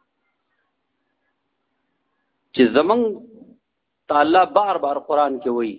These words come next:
او په الله، الله چې په دې قرآن کې دا کمې خبرې کړې دي، دا رښتیا دي. دا خو چې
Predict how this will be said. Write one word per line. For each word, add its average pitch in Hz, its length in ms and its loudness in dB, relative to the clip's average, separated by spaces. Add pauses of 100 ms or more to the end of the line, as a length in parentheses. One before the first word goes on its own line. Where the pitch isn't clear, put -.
(420)
او 127 60 6 (100)
په 139 100 8
الله، 170 240 2 (840)
الله 165 260 4
چې 170 100 -2
په 151 100 -4
دې 151 160 2
قرآن 170 240 4
کې 165 140 -6
دا 147 80 2
کمې 175 300 0
خبرې 156 320 0
کړې 160 240 2
دي، 110 100 0 (920)
دا 117 60 2 (100)
رښتیا 160 340 2
دي. - 100 -4 (3500)
دا 151 140 6
خو 156 100 -10
چې 147 120 -6